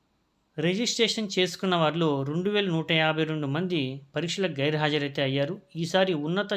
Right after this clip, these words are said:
చదువులు చదివిన వారు సైతం పోస్టులకైతే పోటీ పడ్డారు. ఓకేనా? ఇటీవల ఉన్నతోద్యోగులు బదిలీల అనంతరం కొన్ని పాఠశాలల్లో ఉపాధ్యాయుల కొరత అనేది నెలకొనింది. తాజా సమాచారం ప్రకారం నాలుగు వందలు స్కూల్ అసిస్టెంట్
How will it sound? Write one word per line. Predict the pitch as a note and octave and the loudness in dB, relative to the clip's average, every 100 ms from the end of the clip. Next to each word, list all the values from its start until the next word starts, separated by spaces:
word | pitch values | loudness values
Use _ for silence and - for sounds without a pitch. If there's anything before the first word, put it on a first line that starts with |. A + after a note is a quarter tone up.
| G3 | -2
చదువులు | E3 D#3+ E3+ E3 | -2 0 -2 -2
చదివిన | D3+ C#3+ D#3 D3+ | -6 -4 -4 0
వారు | D3+ C3+ - | -2 -2 -4
సైతం | E3 E3 C3+ C3+ _ _ _ _ D3+ | -4 -2 -4 -6 _ _ _ _ -2
పోస్టులకైతే | E3+ E3+ F3 D3 C#3+ D#3 C#3 | 0 0 -2 -2 -4 -4 -4
పోటీ | C#3 C#3 | -4 -4
పడ్డారు. | B2+ A#2 A2+ A2 - _ _ | -4 -6 -8 -10 -16 _ _
ఓకేనా? | C#3 C#3 D3+ B2+ - - _ _ D3+ | -10 -2 0 0 -4 -20 _ _ -10
ఇటీవల | F#3+ G#3+ A3 F#3 D#3 | -4 0 2 2 2
ఉన్నతోద్యోగులు | F#3 G3+ G3+ F3 F#3+ F#3+ F#3+ F#3+ G3+ _ _ - C#3+ | 0 2 0 2 4 4 2 -2 -4 _ _ -6 0
బదిలీల | D3 F#3+ G3 F3 | 2 4 4 4
అనంతరం | F3 E3+ F#3 F#3 F3+ | 2 -2 -2 -2 -2
కొన్ని | E3+ D#3 C#3+ | -2 -2 0
పాఠశాలల్లో | D#3 E3 F3 E3+ E3+ D#3+ C#3 | -2 -2 0 0 2 0 0
ఉపాధ్యాయుల | D#3+ D#3+ E3 D#3+ E3 | 0 0 0 0 -2
కొరత | D#3+ E3 | -2 -2
అనేది | D#3+ D#3 | -2 -2
నెలకొనింది. | C#3+ C#3+ D#3+ D#3+ G#3+ C4 _ _ _ - | -4 -4 -4 -4 -6 -10 _ _ _ -2
తాజా | F3+ A#3 A3 | 2 2 2
సమాచారం | F#3+ F#3+ F3+ F#3 F3 | 2 0 2 0 0
ప్రకారం | D#3+ E3+ E3+ D3+ C#3 - _ _ D3+ | -2 0 2 2 -4 -10 _ _ -4
నాలుగు | D#3 F#3+ F#3 | 2 2 2
వందలు | F3+ F3 E3 C3+ C#3+ _ _ _ _ _ - | 2 2 2 -2 -6 _ _ _ _ _ -18
స్కూల్ | - - A#3 G#3+ | -16 -4 0 2
అసిస్టెంట్ | F3+ F#3+ E3+ F3+ | 0 -4 -4 -4